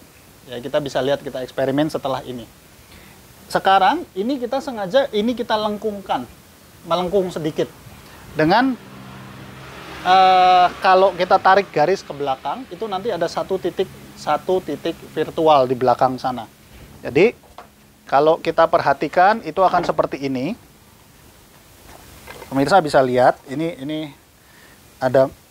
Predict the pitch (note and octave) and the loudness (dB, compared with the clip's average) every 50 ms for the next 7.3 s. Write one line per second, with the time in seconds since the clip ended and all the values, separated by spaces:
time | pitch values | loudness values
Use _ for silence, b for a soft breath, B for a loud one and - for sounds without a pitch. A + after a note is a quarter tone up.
0 | _ - C#3+ D3+ D3+ D3 D3 - E3+ E3 F3 E3 C3+ A#2+ A#2 A#2+ - - B2 D3+ | _ -2 0 2 2 2 0 0 -2 -2 0 -2 -4 -4 -4 -6 -4 -2 -2 -2
1 | B3 - - _ _ _ _ _ _ _ _ _ _ - - A2 B2 A#2 - B2+ | -2 -2 -8 _ _ _ _ _ _ _ _ _ _ -18 -12 -10 -10 -10 -10 -10
2 | A2 A#2 A#2 B2 D3 G#3 C4+ - B B B B B B B B B B - _ | -12 -10 -6 -6 -4 -4 -4 -6 B B B B B B B B B B -20 _
3 | _ _ - - A#2+ B2 B2 B2 - C#3+ C#3 C#3+ C3+ C#3+ C#3+ C3+ C3 A#2 B2 C3 | _ _ -12 -12 -8 -8 -8 -6 -6 -4 -4 0 0 0 2 2 0 -2 -4 -6
4 | B2+ A#2+ - A#2+ A2+ B2 B2+ E3+ A3 A3 - C#3 C3+ C3 B2 B2+ D#3+ G#3+ - C#3+ | -6 0 0 2 4 4 2 2 2 -2 -6 -6 -4 -4 0 0 0 0 0 -2
5 | C3+ C#3+ - D3+ C#3 - D#3 C#3+ - D#3+ - F3+ - - F3+ E3 E3 D#3 D#3+ C3 | -4 -2 -2 -4 -4 -4 -4 -6 -6 -8 -8 -8 -6 -4 -4 -2 -2 -4 -4 -8
6 | B2 - B2+ A2 A2+ G2+ - - _ _ _ _ _ _ _ - - B B B | -6 -6 -6 -8 -8 -12 -14 -18 _ _ _ _ _ _ _ -20 -20 B B B
7 | B B - - C#3 C#3 | B B -8 0 0 0